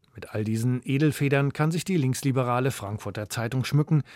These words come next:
die inzwischen den Enkeln des Gründers, Kurt und Heinrich Simon, gehört. Doch das Blatt zieht sich auch den Hass der nationalen Rechten zu. Und Adolf Hitler droht schon neunzehnhundertvierundzwanzig in Mein Kampf, das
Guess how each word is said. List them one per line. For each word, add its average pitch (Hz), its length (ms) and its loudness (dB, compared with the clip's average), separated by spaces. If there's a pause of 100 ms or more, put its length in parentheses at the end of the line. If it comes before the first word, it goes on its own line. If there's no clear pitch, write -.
(260)
die 170 60 -2
inzwischen 160 440 2
den 147 160 2
Enkeln 151 380 0
des 98 160 -6
Gründers, 123 580 -2
Kurt 113 320 -2
und 120 240 0
Heinrich 104 380 -2
Simon, 131 340 4
gehört. 98 380 -4 (340)
Doch - 160 -14
das 123 160 -2
Blatt 143 260 0
zieht 160 160 2
sich 151 180 -2
auch 156 100 -6
den 156 240 4
Hass 151 240 0
der 107 140 -4
nationalen 117 580 0
Rechten 117 360 -4
zu. 85 220 -10 (360)
Und 92 420 -8
Adolf 107 300 -4
Hitler 135 380 0 (300)
droht 147 240 2
schon 156 140 4
neunzehnhundertvierundzwanzig 147 1400 2
in 95 120 -10
Mein 95 300 -6
Kampf, 131 420 0
das - 460 -6